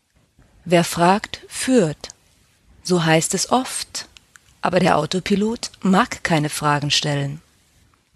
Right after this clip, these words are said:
Schließlich will er nicht noch mehr von dem Unfug hören, der da gerade verzapft wird. Schade,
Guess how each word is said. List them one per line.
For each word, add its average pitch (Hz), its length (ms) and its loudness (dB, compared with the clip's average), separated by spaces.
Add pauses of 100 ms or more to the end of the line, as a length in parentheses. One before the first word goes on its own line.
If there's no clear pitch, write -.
(580)
Schließlich 233 600 0
will 190 80 2
er 185 80 6
nicht 190 260 -2
noch 226 280 2
mehr 175 260 2
von 185 180 -2
dem 185 160 0
Unfug 240 560 0
hören, 196 320 2
der 196 120 4
da 190 100 4
gerade 170 360 0
verzapft - 560 -4
wird. - 280 -8 (1600)
Schade, 175 540 0